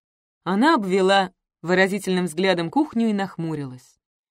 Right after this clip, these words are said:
Элис решила игнорировать её недовольство. «Поселиться с тобой в большом доме, да? Вижу, что у вас всё нормально». «Элис, ты ведь знаешь, как я не люблю делиться местом в шкафу. Не люблю,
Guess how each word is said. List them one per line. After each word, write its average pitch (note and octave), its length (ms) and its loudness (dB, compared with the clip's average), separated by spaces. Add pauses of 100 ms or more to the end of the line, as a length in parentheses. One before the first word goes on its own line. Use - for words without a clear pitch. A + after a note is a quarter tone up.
(200)
Элис G3+ 280 2
решила G#3 440 0
игнорировать G3+ 600 0
её D#3+ 200 -2
недовольство. D#3 760 -6 (920)
«Поселиться A3 520 -2
с - 40 -8
тобой B3 240 4
в G3+ 60 0
большом G#3+ 400 0
доме, C4 280 2
да? C4 260 2 (880)
Вижу, F#3 340 -2
что C#4+ 200 0
у C4 40 0
вас A#3 240 4
всё A3 160 -2
нормально». F#3+ 640 0 (1120)
«Элис, G#3 480 0
ты A#3 140 0
ведь A#3+ 180 2
знаешь, A3+ 460 0
как G3 220 -2
я G3 100 0
не F#3+ 160 0
люблю G3 320 -2
делиться F#3 500 -2
местом F3+ 440 -2
в D3+ 60 -14
шкафу. E3 600 -8
Не C4+ 200 6
люблю, B3+ 500 4